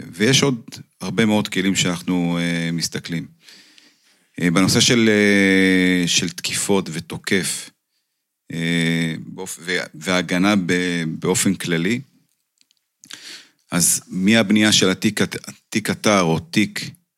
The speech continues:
היער, אנחנו קוראים שזה, זה לא risk assessment, זה משהו אחר לגמרי, שאנחנו עושים מיפוי של מתודולוגיית הרשת ומסתכלים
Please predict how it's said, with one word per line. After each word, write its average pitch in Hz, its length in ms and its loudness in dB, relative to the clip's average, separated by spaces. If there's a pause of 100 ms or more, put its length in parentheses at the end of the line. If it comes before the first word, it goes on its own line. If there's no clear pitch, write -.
היער, 92 380 4
אנחנו 85 280 0
קוראים 85 240 0
שזה, 78 260 -2 (140)
זה - 260 -14
לא 90 320 0
risk - 180 0
assessment, 87 580 0
זה 82 120 -6
משהו 87 240 2
אחר 87 200 -2
לגמרי, 85 400 0
שאנחנו 82 260 -4
עושים 92 280 0
מיפוי 87 400 0 (680)
של - 180 -2
מתודולוגיית 92 680 2
הרשת 90 520 2
ומסתכלים 90 760 0